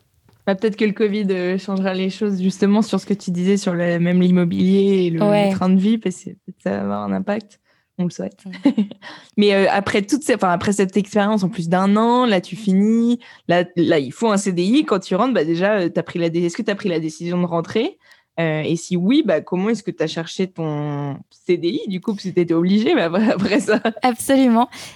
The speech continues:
Speaker 2: Yes, et du coup, là, bah, quand même beaucoup de chance parce que, euh, à la base, euh, euh, ma start-up m'avait proposé de rester sur un contrat, euh, américain à San Francisco. Euh, mais pour, euh, pour plein de raisons, pro et perso, j'avais un peu envie de rentrer en France, euh,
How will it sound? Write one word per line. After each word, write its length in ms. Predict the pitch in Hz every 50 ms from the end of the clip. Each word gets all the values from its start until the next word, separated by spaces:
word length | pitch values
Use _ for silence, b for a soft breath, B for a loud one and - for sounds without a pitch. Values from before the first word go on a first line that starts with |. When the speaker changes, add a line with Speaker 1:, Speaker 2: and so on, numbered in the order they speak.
| B
Speaker 2:
Yes, 340 | - 220 233 247 269 277 -
et 80 | - 214
du 140 | 190 196 208
coup, 100 | - 269
là, 140 | 254 233
bah, 160 | 220 202 196 190
quand 80 | 220 226
même 160 | 233 233 220
beaucoup 220 | 208 208 - 226
de 40 | -
chance 180 | - 294 330 -
parce 200 | - 214 196 -
que, 80 | -
euh, 400 | 226 214 214 208 202 208 202 202 - -
à 80 | 202
la 100 | 196 196
base, 260 | 196 202 226 254 220 -
euh, 400 | 220 202 190 190 190 190 190 190 B B B B B B B B
euh, 140 | 220 208 202
ma 160 | 202 196 196
start-up 340 | 190 - 214 196 - 240 240
m'avait 160 | 226 208 202
proposé 380 | 196 - - 196 - 214 214 233
de 80 | 214 208
rester 360 | 196 180 208 202 - - 240
sur 200 | 226 - 220 202
un 100 | 185 185
contrat, 480 | - 202 196 - - 220 220 214 214
euh, 320 | 208 196 196 190 190 185 185
américain 540 | 196 202 202 202 196 196 190 - 247 285 - B B B B B B B B
à 100 | 208 208
San 140 | - 208
Francisco. 560 | 202 - 214 190 - - - - - 233 277 311 B B B B B B B B - -
Euh, 540 | 202 202 202 190 190 185 180 185 190 190 180 - - _ _ _ _ _ _ _ _ _ - -
mais 200 | 214 214 214 214
pour, 260 | 214 - 185 165 185
euh, 100 | 175 175 165
pour 200 | - - 190 -
plein 220 | - - 247 240
de 60 | 233 220
raisons, 360 | 214 202 185 208 220 226 220
pro 220 | - - 226 233
et 60 | 226 208
perso, 320 | - 202 180 - 247 254
j'avais 320 | 247 233 202 190 202 196 190 B B B B B B B B
un 120 | 226 208
peu 100 | 208 -
envie 160 | 269 262 247 247
de 60 | 226
rentrer 260 | 208 220 214 - 233
en 80 | 220 220
France, 360 | 208 - - 240 247 254 - -
euh, 300 | 226 214 208 208 202 202